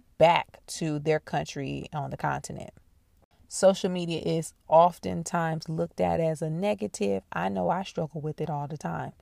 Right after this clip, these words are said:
It can be a very distracting, nasty, just, it could just be a weird and icky place. But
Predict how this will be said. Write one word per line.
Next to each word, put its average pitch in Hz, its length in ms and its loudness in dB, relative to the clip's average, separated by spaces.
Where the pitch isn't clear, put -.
It 180 160 -2
can 170 160 2
be 165 180 -4
a 165 100 0
very 170 1000 -2
distracting, 165 1120 -2
nasty, 160 1400 -4
just, 208 420 0
it 208 140 -2
could 220 160 -4
just - 280 -6
be 147 180 -2
a 135 160 -2
weird 165 480 -4
and 147 160 -6
icky 170 460 -8
place. - 720 -6
But 185 500 8